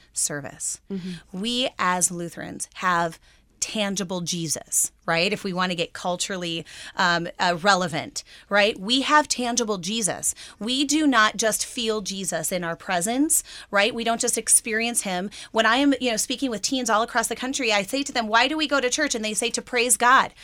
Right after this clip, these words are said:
Speaker 1: I'm like, "Amen. We are praising God at church." Why are we praising God? Why? Because he gives us everything that we need in order to get through this life, because he has deemed us. I loved it in, in, um, you know, the service today, uh,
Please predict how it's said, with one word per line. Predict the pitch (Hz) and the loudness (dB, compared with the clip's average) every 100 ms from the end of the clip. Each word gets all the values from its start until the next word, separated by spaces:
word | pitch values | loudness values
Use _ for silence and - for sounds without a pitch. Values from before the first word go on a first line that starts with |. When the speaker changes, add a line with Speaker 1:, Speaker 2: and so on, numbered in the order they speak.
| - - | -16 -4
Speaker 1:
I'm | 262 | 0
like, | 262 - | 2 4
"Amen. | 330 339 349 370 339 | 4 4 6 6 4
We | 330 | 4
are | - 320 370 | 6 6 6
praising | 370 320 294 | 4 6 6
God | 262 | 6
at | 240 | 4
church." | 226 | 2
Why | 196 247 320 | 6 6 6
are | 339 | 2
we | 349 | 0
praising | - 330 349 311 | 0 0 2 2
God? | 208 143 - _ _ _ _ _ _ _ _ _ _ _ | 2 0 -2 _ _ _ _ _ _ _ _ _ _ _
Why? | 285 330 277 - _ _ _ _ _ _ _ - | -2 0 0 -4 _ _ _ _ _ _ _ -12
Because | 220 247 - | -4 -2 -2
he | 269 | -6
gives | 233 247 247 - | -8 -6 0 0
us | 202 185 - - - - | -2 -6 -4 -2 -2 -4
everything | 208 220 220 214 | -6 -6 -8 -8
that | 190 | -8
we | 190 190 | -8 -8
need | 208 180 185 | -8 -8 -8
in | 175 | -10
order | 175 180 | -10 -10
to | 185 | -8
get | 175 - | -10 -10
through | 175 | -10
this | 170 - | -6 -4
life, | 165 - | -4 -8
because | 202 - 180 | -14 -8 -8
he | 220 | -8
has | 185 180 - | -6 -2 -2
deemed | 202 220 208 | -4 -6 -6
us. | 151 160 - - | -4 -6 -8 -6
I | 208 | -2
loved | 202 202 | 0 0
it | 202 | -2
in, | 190 185 | -6 -6
in, | 190 185 185 | -4 -4 -2
um, | 175 160 156 160 - - - - | -2 -2 -4 -8 -14 -20 -20 -8
you | 196 | -4
know, | 175 165 | -2 -2
the | 185 185 | -4 -4
service | 202 190 185 | -2 -2 -2
today, | 190 175 170 - | 0 -2 -2 -2
uh, | 180 160 160 | -2 0 -2